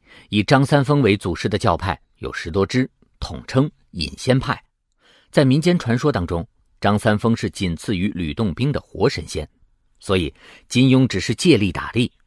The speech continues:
进行整合。他的变形整合有一种内力支撑，金庸完整深刻地领悟传统文化的原理，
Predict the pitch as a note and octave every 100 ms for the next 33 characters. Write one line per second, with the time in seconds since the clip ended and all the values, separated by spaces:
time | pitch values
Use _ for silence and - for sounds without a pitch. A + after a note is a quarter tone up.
0 | _ - F2+ F2+ G2+ - - - D2 -
1 | _ _ _ _ _ _ _ _ _ _
2 | _ _ - - A#2+ A#2 A#2+ A#2 A2 F2
3 | - F2 F#2 _ _ G#2 E2 D#2+ D2+ G#2+
4 | A2 C#2+ C#2 F2 D#2+ G2 G#2 _ _ _
5 | _ - F3+ G3 G3 A2 A#2+ E3 D#2+ -
6 | D3+ - C3 F#2 D#2+ D2+ F2+ - - G#2
7 | C#3+ B1+ C2+ D2+ - D#2 C2+ G2 G#2+ -